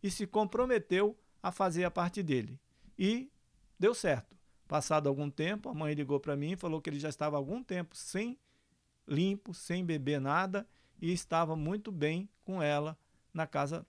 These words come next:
na casa deles. Nós ficamos felizes também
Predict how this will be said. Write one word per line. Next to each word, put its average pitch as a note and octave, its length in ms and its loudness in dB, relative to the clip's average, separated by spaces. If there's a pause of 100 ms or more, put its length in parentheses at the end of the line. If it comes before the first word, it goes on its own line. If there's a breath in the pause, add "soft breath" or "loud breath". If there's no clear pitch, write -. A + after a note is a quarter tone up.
(160)
na C#3+ 220 -2
casa D3 320 0
deles. B2 540 -2 (360)
Nós D#3 140 -2
ficamos E3 400 -2
felizes D#3+ 520 -2
também D#3+ 460 0